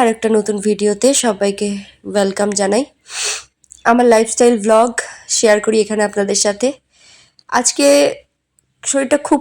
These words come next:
খারাপ, তাই শুয়ে রয়েছি। এই তো রাতের দিক থেকেই কেমন যেন জ্বর জ্বর লাগছিল, নাক প্রচণ্ড আটকে যাচ্ছিল, মাথা যন্ত্রণা করছিল। তারপরে ভোর তিনটের দিকে থার্মোমিটার দিয়ে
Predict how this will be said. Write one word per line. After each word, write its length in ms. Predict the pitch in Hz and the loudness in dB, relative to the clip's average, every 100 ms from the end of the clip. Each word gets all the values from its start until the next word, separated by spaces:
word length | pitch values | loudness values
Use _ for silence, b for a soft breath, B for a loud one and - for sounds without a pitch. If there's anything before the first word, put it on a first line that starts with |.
| - | 0
খারাপ, 280 | 233 214 226 - - _ - | 2 4 2 -4 -20 _ -8
তাই 140 | 220 214 | -6 -4
শুয়ে 200 | 226 220 220 | 0 2 4
রয়েছি। 320 | 214 - 262 285 b b b _ _ _ _ - | 2 0 -4 -10 b b b _ _ _ _ -4
এই 120 | 262 254 | -2 2
তো 40 | 269 | 4
রাতের 300 | 226 214 254 220 | 4 2 0 0
দিক 100 | 240 - | -6 -4
থেকেই 240 | 233 240 233 | -2 0 2
কেমন 200 | 214 220 208 | 2 0 0
যেন 120 | 214 220 202 | -2 0 2
জ্বর 160 | 196 196 | 2 2
জ্বর 140 | 214 214 | 0 0
লাগছিল, 340 | 196 190 202 196 208 208 | 0 -2 -4 -2 -4 -2
নাক 180 | 190 196 - | 0 -2 -4
প্রচণ্ড 320 | 202 202 214 208 | -6 -4 -2 -2
আটকে 200 | 202 208 202 | -2 0 0
যাচ্ছিল, 360 | 196 - 202 190 196 | 0 -4 -4 -2 0
মাথা 180 | 190 214 | -2 0
যন্ত্রণা 320 | 208 202 196 196 | -2 -2 -2 -2
করছিল। 360 | 196 - - 190 196 B B B B B B B _ - | -4 -6 -8 -8 -12 B B B B B B B _ 0
তারপরে 360 | 269 262 269 269 269 240 | 2 4 6 6 4 4
ভোর 140 | 254 254 | 2 4
তিনটের 300 | 247 240 240 220 | 2 4 2 2
দিকে 180 | 233 254 240 | 2 2 4
থার্মোমিটার 480 | 226 226 220 226 214 | 2 2 0 -2 0
দিয়ে 120 | 233 | 0